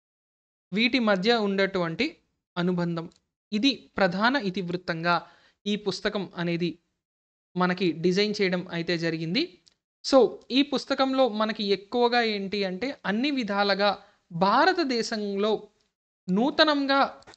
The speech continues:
ఏదైతే సహకార మంత్రిత్వ శాఖ, అదేవిధంగా సహకార రంగానికి సంబంధించినటువంటి ఒక పాలసీని అనౌన్స్ చేసిందో ఈ పుస్తకంలో ముఖ్యంగా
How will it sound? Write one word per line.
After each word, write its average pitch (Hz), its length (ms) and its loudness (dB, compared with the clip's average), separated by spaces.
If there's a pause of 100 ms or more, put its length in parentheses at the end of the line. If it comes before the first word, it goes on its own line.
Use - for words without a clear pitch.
(180)
ఏదైతే 262 320 0 (140)
సహకార 233 520 2
మంత్రిత్వ 202 500 -4
శాఖ, 180 300 -2 (260)
అదేవిధంగా 190 560 2 (760)
సహకార 277 500 6
రంగానికి 214 480 0
సంబంధించినటువంటి 190 1040 -2 (160)
ఒక 190 180 -4 (120)
పాలసీని 233 540 2
అనౌన్స్ 185 300 -6
చేసిందో 180 420 -2 (440)
ఈ 240 120 4
పుస్తకంలో 208 680 0 (1400)
ముఖ్యంగా 262 640 2